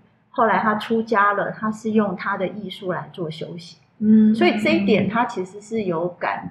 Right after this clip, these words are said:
Speaker 1: 动了跟我，呃，就是，呃，我也是一个创作者啦，但是我觉得用艺术来做修行这一件事情，他其实有感动到我。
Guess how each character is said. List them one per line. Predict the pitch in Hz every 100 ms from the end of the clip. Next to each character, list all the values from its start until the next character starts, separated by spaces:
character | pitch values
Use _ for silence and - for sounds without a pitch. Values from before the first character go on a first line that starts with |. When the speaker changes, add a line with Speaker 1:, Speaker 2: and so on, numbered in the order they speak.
| -
Speaker 1:
动 | 208 185
了 | 165 156
跟 | - 180
我， | 190 170 _ _ _ _
呃， | 170
就 | 139
是， | 220 226 175 - _ _ _ _ _
呃， | 175 170 139 139 123 - _ _ _ _ _ _
我 | 208 202
也 | 175
是 | 156 220
一 |
个 | 175 175
创 | - 196 180
作 | 190 165
者 | 160 - -
啦， | - -
但 | 226 233
是 | 254
我 | 190 - -
觉 | 202
得 | 175 196
用 | 233 226
艺 | 226 226
术 | 233 214
来 | 170
做 | 180 214
修 | 202 220 214
行 | 214 175
这 | 185
一 | 190
件 | 196 196 196
事 | -
情， | 185 165 170
他 | 190
其 | 196 175
实 | 180
有 | 175 165
感 | 170 - -
动 | 180 170
到 | 170 156
我。 | -